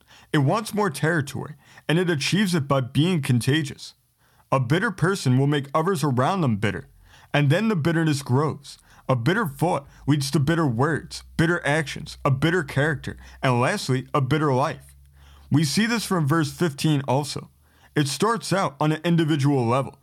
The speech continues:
but ends on a communal level. It said, "Lest any root of bitterness springing up trouble you."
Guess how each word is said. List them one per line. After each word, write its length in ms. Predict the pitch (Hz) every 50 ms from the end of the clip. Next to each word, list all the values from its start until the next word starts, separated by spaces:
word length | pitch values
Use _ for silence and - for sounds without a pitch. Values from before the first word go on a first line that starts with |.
| - - - - _
but 180 | - 156 151 -
ends 300 | 160 185 214 196 135 147
on 100 | 160 143
a 40 | 135
communal 500 | 139 - 127 127 135 175 214 196 151 123
level. 320 | 110 101 92 - - _ _ _ _ _ _ _ - - - - -
It 120 | 165 151
said, 320 | 135 - 180 190 185 151 - - - - - - -
"Lest 200 | 151 160 135 139 -
any 200 | 196 208 233 247
root 220 | 214 226 233 202
of 160 | 190 147 131
bitterness 480 | 135 139 151 170 175 131 110 107 - - _
springing 480 | - - - - 185 208 202 170 143
up 200 | 160 175 - -
trouble 360 | - - - 170 175 151 156 135
you." 320 | 117 123 151 147 101 -